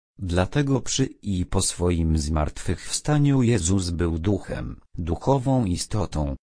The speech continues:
W żadnym znaczeniu nie był już dłużej istotą ludzką. To prawda,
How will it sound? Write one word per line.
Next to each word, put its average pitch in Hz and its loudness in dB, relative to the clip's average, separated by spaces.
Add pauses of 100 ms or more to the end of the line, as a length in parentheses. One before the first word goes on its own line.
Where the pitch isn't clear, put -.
(320)
W 80 -8
żadnym 104 2
znaczeniu 87 2
nie 92 4
był 117 4
już 101 0
dłużej 92 0
istotą 95 0
ludzką. 71 -4 (440)
To - 0
prawda, 65 -4